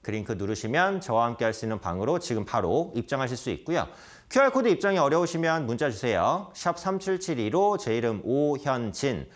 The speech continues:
세 글자 정확하게 보내주시면 함께 할 수 있는 방 링크 문자로 답장 드립니다. 네, 문자로 답장 받고 링크 누르시면 지금 바로 참여하실 수 있습니다. 방송이 나가고 있는 지금만 참여하실 수 있으니까 늦지 않게 들어오셔서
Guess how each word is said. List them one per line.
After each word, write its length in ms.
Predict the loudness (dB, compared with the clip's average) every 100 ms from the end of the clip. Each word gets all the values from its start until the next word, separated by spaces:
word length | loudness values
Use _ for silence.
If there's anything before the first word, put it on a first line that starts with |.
| -20
세 160 | -6 0
글자 400 | 0 2 2 2
정확하게 560 | 2 -2 0 0 0 0
보내주시면 640 | -2 -4 -2 -2 -2 -2 -10 -6
함께 240 | -2 0
할 100 | 0
수 100 | 0
있는 120 | -4
방 180 | -2 -2
링크 480 | -2 -2 0 2 2
문자로 300 | -2 0 0
답장 320 | 0 -2 -4
드립니다. 400 | -2 -2 -2 -6 -8 -20 -10
네, 80 |
문자로 400 | -6 -4 -2 0
답장 340 | -2 -4 -4 -2
받고 420 | -2 2 4 4
링크 240 | 0 -4
누르시면 640 | -4 -2 -4 -2 0 0 0
지금 260 | -4 -4
바로 340 | -2 0 0 -2
참여하실 460 | -4 -2 -2 -2
수 100 | -4
있습니다. 480 | -8 -6 -6 -6 -8 -10 -20 -20 -4
방송이 360 | 0 2 2 4
나가고 360 | 4 2 2
있는 120 | 0
지금만 560 | -2 -4 -2 0 0 0
참여하실 440 | -4 -4 -4 -4
수 100 | -6
있으니까 560 | -8 -6 -6 -2 -2 -2
늦지 240 | -8 -4 -2
않게 280 | -2 -4
들어오셔서 680 | -4 -2 -2 -4 0 0 0